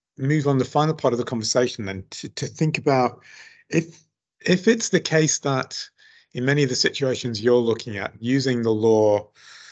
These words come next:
to generate these kind of, have these expressive or symbolic effects doesn't work in the way that people who've theorized in that way have suggested,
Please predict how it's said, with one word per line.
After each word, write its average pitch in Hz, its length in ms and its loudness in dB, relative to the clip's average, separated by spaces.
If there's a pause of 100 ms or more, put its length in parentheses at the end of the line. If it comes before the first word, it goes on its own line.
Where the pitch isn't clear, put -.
(420)
to - 140 -10
generate 110 480 0
these 104 200 -4
kind 107 260 -8
of, 101 220 -8 (120)
have 113 120 0
these 107 200 0
expressive 113 600 -2
or 107 100 0
symbolic 104 520 -4
effects - 340 -6
doesn't 123 420 0
work 95 380 0
in 101 80 -10
the 98 80 -2
way 98 260 4
that - 260 -4
people 120 260 -6
who've 101 180 -4
theorized 104 520 2
in 95 100 -8
that 98 180 -4
way 95 360 -4 (320)
have 98 140 -4
suggested, - 680 0